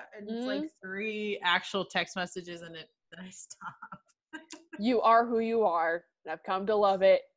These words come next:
Speaker 2: It's okay. <laughs>
Speaker 1: Antisocial person.
Speaker 2: I know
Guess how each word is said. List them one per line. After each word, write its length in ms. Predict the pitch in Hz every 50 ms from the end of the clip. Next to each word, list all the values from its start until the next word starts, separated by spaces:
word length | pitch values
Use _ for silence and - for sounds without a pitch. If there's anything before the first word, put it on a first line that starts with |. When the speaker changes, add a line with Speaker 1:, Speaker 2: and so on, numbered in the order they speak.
| _ _ -
Speaker 2:
It's 260 | 208 190 196 - - -
okay. 680 | - 202 190 190 190 - 190 175 151 - - - 226 - -
<laughs> 1300 | 381 - - - - - - _ - 466 - _ _ - - _ _ _ _ _ _ _ _ - - - -
Speaker 1:
Antisocial 1120 | 202 196 196 196 208 190 180 185 185 - - 175 175 170 - - 185 170 165 160 160 160
person. 720 | 156 - - 175 160 160 156 - - 165 160 156 165 180 - _ _ _ _ _ _ _ _ _ _ _ _ _ _ _ _ -
Speaker 2:
I 160 | 220 226 220 220
know 640 | 220 220 226 233 240 247 262 277 285 285 302 294